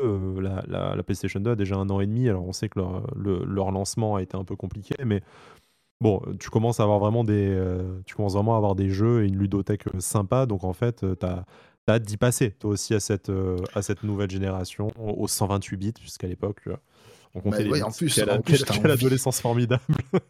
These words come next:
Speaker 2: Ouais, mais en plus, t'as envie d'y passer, mais t'as envie d'y passer avec Nintendo, tu vois. À l'époque, moi, je n'ai
Speaker 1: Bien
Speaker 2: pas
Speaker 1: sûr.
Speaker 2: acheté de PlayStation deux, hein, je l'ai
Speaker 1: Ni
Speaker 2: acheté
Speaker 1: le
Speaker 2: beaucoup plus
Speaker 1: Dreamcast,
Speaker 2: tard
Speaker 1: ouais.
Speaker 2: avec la Slim, quoi. Et la Dreamcast, euh, alors la Dreamcast, j'ai réussi à l'avoir pas trop cher d'occasion à l'époque.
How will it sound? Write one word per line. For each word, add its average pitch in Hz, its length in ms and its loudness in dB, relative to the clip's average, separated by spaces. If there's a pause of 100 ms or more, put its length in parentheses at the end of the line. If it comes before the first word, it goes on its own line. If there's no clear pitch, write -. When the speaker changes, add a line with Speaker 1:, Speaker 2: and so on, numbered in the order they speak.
(300)
Speaker 2:
Ouais, 175 240 6
mais 123 80 6
en 123 60 6
plus, - 180 0
t'as 127 80 2
envie 110 160 2
d'y 107 140 -6
passer, 120 360 2
mais 117 160 4
t'as 104 120 -2
envie 101 120 -2
d'y 98 140 -10
passer 110 240 0
avec 113 180 0
Nintendo, 120 480 2
tu 117 100 -8
vois. 104 100 0
À - 20 -4
l'époque, 98 220 -6
moi, 151 100 4
je 127 80 2
n'ai 92 140 -4
Speaker 1:
Bien 87 80 -6
Speaker 2:
pas - 80 -2
Speaker 1:
sûr. 113 80 -2
Speaker 2:
acheté - 120 -4
de - 60 -8
PlayStation 107 420 -4
deux, 143 300 0
hein, 113 80 -4
je - 120 -10
l'ai 82 60 -14
Speaker 1:
Ni 82 40 -12
Speaker 2:
acheté 127 140 2
Speaker 1:
le 127 100 6
Speaker 2:
beaucoup 110 120 2
plus 110 80 -6
Speaker 1:
Dreamcast, 95 220 0
Speaker 2:
tard 120 180 2
Speaker 1:
ouais. 98 60 -4
Speaker 2:
avec 90 200 -2
la 202 100 -4
Slim, 156 340 -2
quoi. 90 200 -10 (520)
Et 104 80 -4
la 95 120 -2
Dreamcast, 104 640 -4
euh, 101 300 -2
alors 101 160 -2
la 117 80 2
Dreamcast, 151 420 4
j'ai 120 120 4
réussi 135 280 0
à 165 60 4
l'avoir 135 380 0
pas 190 160 -2
trop - 200 -4
cher 135 300 -2
d'occasion 110 480 -2
à 98 40 -4
l'époque. 95 440 -8